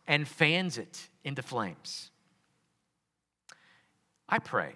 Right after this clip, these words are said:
it's, it's my prayer that everyone here has had this kind of heart's response to God's word. I pray that's you.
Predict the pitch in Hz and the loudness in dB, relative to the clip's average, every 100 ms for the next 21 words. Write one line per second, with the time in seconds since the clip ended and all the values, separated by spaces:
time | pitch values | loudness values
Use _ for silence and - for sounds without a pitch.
0 | - - - - 175 - 123 85 67 - | -8 -8 -8 0 0 2 2 0 -2 -14
1 | _ _ _ 127 117 - 156 160 165 156 | _ _ _ -6 -4 2 4 4 4 2
2 | 151 131 113 113 110 104 101 - - 117 | 0 -2 -4 0 0 -2 -6 -20 -10 -6
3 | - 123 120 113 107 - _ 117 110 165 | -4 0 2 2 0 -10 _ -18 -2 2
4 | 170 156 - 139 131 135 117 - - 117 | 2 0 0 0 0 0 -4 -4 2 2
5 | 120 - 101 - 95 80 - - - - | 2 -6 -8 -4 -4 -4 -8 -6 -6 -6
6 | - _ _ _ _ _ 110 107 101 101 | -12 _ _ _ _ _ -2 4 4 2
7 | 95 82 - _ _ _ _ _ _ _ | -6 -10 -12 _ _ _ _ _ _ _
8 | - - 147 147 123 113 - 82 | -8 -4 0 2 2 0 -4 -10